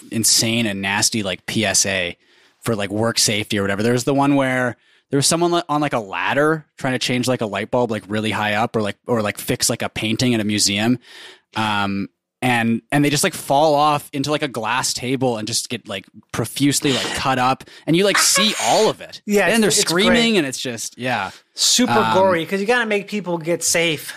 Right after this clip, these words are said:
Speaker 2: You gotta scare
Speaker 1: Exactly.
Speaker 2: 'em into safety.
Speaker 1: <laughs> It works, I think. I mean, we have, uh, uh, you know, um, my, my friends, when they come up from the U S, they, they always notice this, but we have, uh, on cigarette packs up here, right?
Speaker 2: Oh,
Speaker 1: They have,
Speaker 2: yeah.
Speaker 1: like, the very, like, nasty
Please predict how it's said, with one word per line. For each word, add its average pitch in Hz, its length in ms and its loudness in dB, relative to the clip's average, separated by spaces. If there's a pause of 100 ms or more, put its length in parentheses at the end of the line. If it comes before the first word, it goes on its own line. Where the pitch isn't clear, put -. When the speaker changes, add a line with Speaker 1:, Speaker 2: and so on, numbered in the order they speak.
Speaker 2:
You 180 100 -8
gotta 160 200 2
scare 143 320 4
Speaker 1:
Exactly. 190 100 4
Speaker 2:
'em 262 60 2
into 156 120 -2
safety. 160 520 -2
Speaker 1:
<laughs> 131 40 -2
It 196 140 2
works, 220 380 2
I 160 80 2
think. 139 220 -4
I 165 40 0
mean, 175 200 2
we 175 100 2
have, 180 240 0
uh, 156 520 4
uh, 143 140 -4
you 117 180 0
know, 131 280 2 (140)
um, 110 720 -2
my, 123 200 -2
my 127 140 0
friends, 151 480 0
when 135 160 0
they 127 80 2
come 151 160 0
up 139 60 -4
from 139 80 0
the 131 80 0
U 139 120 4
S, 175 120 2
they, 127 200 -4
they 127 100 -6
always 127 200 -2
notice 165 220 0
this, 127 120 -2
but - 100 -6
we 131 100 2
have, 120 180 0 (400)
uh, 113 280 0
on 113 440 0
cigarette 147 480 0
packs 101 420 -8
up 101 180 -8
here, 90 220 -4
right? 101 260 -2 (440)
Speaker 2:
Oh, 208 40 2
Speaker 1:
They 135 80 4
have, 220 60 4
Speaker 2:
yeah. 202 80 4
Speaker 1:
like, 165 80 2
the 127 60 0
very, 139 400 2
like, 113 200 -4
nasty 113 840 -4